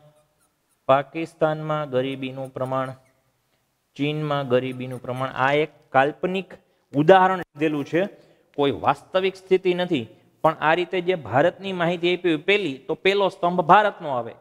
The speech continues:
એમ આ છેલ્લો મુદ્દો કહે છે. બીજી માહિતી પાકિસ્તાનની આપેલી છે, તો બીજો સ્તંભ એનો જ આવશે. જે ક્રમમાં માહિતી આપેલી હોય એ જ ક્રમમાં સ્તંભની રચના કરવી અનિવાર્ય બને છે. તો વિદ્યાર્થી મિત્રો, જ્યારે આપણે સ્તંભ આકૃતિની રચના કરશું ત્યારે આપણે આટલા મુદ્દાઓને ધ્યાનમાં લેશું.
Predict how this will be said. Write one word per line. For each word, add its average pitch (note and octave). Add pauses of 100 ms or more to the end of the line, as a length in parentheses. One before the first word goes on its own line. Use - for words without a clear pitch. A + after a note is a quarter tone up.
એમ F#3+
આ D#3+
છેલ્લો D#3+
મુદ્દો C3+
કહે G#2+
છે. - (340)
બીજી D#3
માહિતી F#3+
પાકિસ્તાનની G3
આપેલી E3
છે, F#3
તો F#3+
બીજો E3+
સ્તંભ G3
એનો G#3
જ F3
આવશે. C#3+ (460)
જે G3+
ક્રમમાં A3
માહિતી E3+
આપેલી F#3+
હોય D3
એ F#3
જ A3+ (100)
ક્રમમાં E3+
સ્તંભની E3
રચના D3+
કરવી D#3
અનિવાર્ય C3+
બને B2
છે. D#3 (680)
તો G3
વિદ્યાર્થી F#3
મિત્રો, G3+
જ્યારે F3
આપણે F#3+
સ્તંભ G3
આકૃતિની F#3+
રચના D#3+
કરશું F#3+
ત્યારે D#3+
આપણે D3
આટલા G#3+
મુદ્દાઓને F3
ધ્યાનમાં C#3+
લેશું. D3+